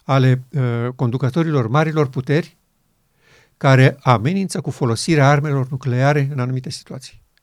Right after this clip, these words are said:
Iar, uh, uh, guvernele lumii se pregătesc pentru așa ceva. Uh, ministrul Sănătății din România, uh, zilele trecute, uh, chiar eu am văzut emisiunea respectivă, în care explica, uh, reporterilor cum, uh,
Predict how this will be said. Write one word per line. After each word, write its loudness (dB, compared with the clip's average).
Iar, 0
uh, -2
uh, -4
guvernele -2
lumii -4
se -6
pregătesc -4
pentru -10
așa -8
ceva. -6
Uh, -2
ministrul -4
Sănătății -6
din -6
România, -6
uh, -10
zilele -2
trecute, -4
uh, -6
chiar 2
eu 2
am 2
văzut -6
emisiunea -4
respectivă, -4
în -6
care 2
explica, 2
uh, -10
reporterilor -2
cum, -4
uh, -4